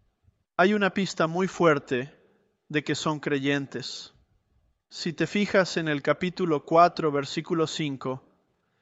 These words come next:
dice que desea celosamente el Espíritu que ha hecho habitar en nosotros. Así que tenían el Espíritu. Santiago utiliza la palabra nosotros.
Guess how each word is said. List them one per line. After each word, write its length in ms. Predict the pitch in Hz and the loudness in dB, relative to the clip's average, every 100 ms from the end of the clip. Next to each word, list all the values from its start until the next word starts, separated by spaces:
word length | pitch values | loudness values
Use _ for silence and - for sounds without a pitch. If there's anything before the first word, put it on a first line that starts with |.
| _ _ - | _ _ -10
dice 380 | 151 180 - 180 | -4 -2 0 0
que 100 | 170 | 2
desea 640 | 156 147 - 190 180 165 | 0 0 2 4 6 4
celosamente 1200 | - 156 156 185 - 185 160 165 160 - 135 135 _ _ - | 2 0 2 2 2 -2 0 -2 -2 -4 -4 -4 _ _ -8
el 160 | 147 143 | -4 -4
Espíritu 680 | 135 - 175 160 - 139 135 _ _ _ _ _ | -4 -4 -2 -2 -4 -10 -10 _ _ _ _ _
que 160 | - 156 | 0 4
ha 100 | 156 | 4
hecho 540 | 170 - 151 - - 147 | 2 0 -2 -4 -4 2
habitar 920 | 143 143 139 165 147 139 - _ _ | 4 2 2 6 6 4 -2 _ _
en 160 | - 143 | -8 -6
nosotros. 800 | 135 - 139 127 123 127 - - _ _ _ _ _ | -6 -4 -4 -4 -8 -12 -16 -20 _ _ _ _ _
Así 300 | 143 - 185 | -4 -2 -2
que 140 | 180 | -2
tenían 400 | 165 156 165 160 | -2 -2 -2 -2
el 80 | 151 | 0
Espíritu. 580 | 143 - 151 135 131 131 _ _ _ _ _ | -2 -2 -4 -4 -8 -14 _ _ _ _ _
Santiago 640 | - 147 143 170 170 170 | -6 -6 2 6 6 6
utiliza 420 | 156 151 151 170 | 0 -2 -2 0
la 140 | 156 143 | 0 2
palabra 720 | 143 139 135 135 131 _ _ - | 4 4 4 0 -4 _ _ -12
nosotros. 840 | 139 131 151 135 - 123 - | -10 -6 -2 -4 -4 -12 -14